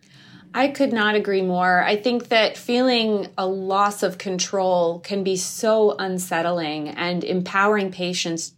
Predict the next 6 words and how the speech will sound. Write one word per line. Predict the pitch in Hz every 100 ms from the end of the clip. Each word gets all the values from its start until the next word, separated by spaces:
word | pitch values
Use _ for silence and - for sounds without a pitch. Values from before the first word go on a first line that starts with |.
| -
to | - 185 175 175 - - -
understand | 226 214 208 202 202 185 190
what's | 180 180
happening | 175 170 165 180 165 160 -
and | 180 180
to | 180 180 170